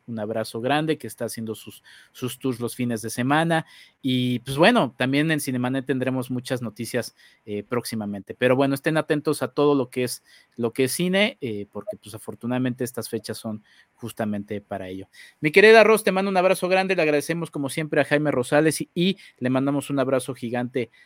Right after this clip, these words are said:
a Charlie del Río, también le mandamos un abrazo gigante a Deidali, quien,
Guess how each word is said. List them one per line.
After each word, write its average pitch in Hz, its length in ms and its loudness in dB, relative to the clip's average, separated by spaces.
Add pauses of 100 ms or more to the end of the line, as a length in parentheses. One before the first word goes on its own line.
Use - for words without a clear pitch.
(180)
a 117 100 -4
Charlie 135 340 0
del 123 160 2
Río, 180 280 2
también 127 220 -2
le 135 60 -2
mandamos 135 360 -4
un 147 100 -2
abrazo 139 300 -2
gigante 139 360 -4
a 139 60 4
Deidali, 123 500 -2
quien, 113 300 -8